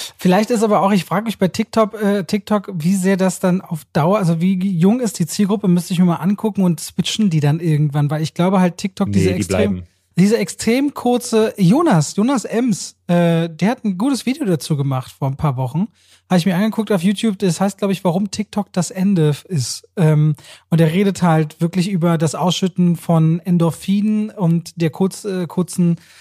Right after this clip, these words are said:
Speaker 1: ähm, der kurzen Aufmerksamkeitsspanne, was es mit uns macht und warum wir dann auch so traurig werden und Leute sich einsam und isoliert fühlen, wenn sie dann nicht wieder TikTok gucken und in diesen kurzen Schub an
Speaker 2: Mhm.
Speaker 1: Informationen, Unterhaltung bekommen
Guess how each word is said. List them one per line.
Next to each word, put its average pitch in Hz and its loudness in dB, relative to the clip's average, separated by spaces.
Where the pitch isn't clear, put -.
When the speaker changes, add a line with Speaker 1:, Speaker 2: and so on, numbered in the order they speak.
Speaker 1:
ähm, 156 4
der 147 -4
kurzen 175 -8
Aufmerksamkeitsspanne, 185 -8
was 170 -4
es 185 -6
mit 175 0
uns 160 -4
macht 180 -4
und 165 -2
warum 180 0
wir 185 0
dann 175 -2
auch 160 -10
so - -12
traurig 214 -8
werden 180 -8
und 156 -6
Leute 160 0
sich 160 -2
einsam 185 2
und 185 -2
isoliert 165 0
fühlen, 185 0
wenn 175 4
sie 175 2
dann 180 4
nicht 196 0
wieder 165 2
TikTok - -6
gucken 170 -4
und 160 -2
in 170 -4
diesen 156 -2
kurzen 190 -2
Schub - -6
an 170 -2
Speaker 2:
Mhm. 175 0
Speaker 1:
Informationen, 175 -2
Unterhaltung 165 0
bekommen 151 -4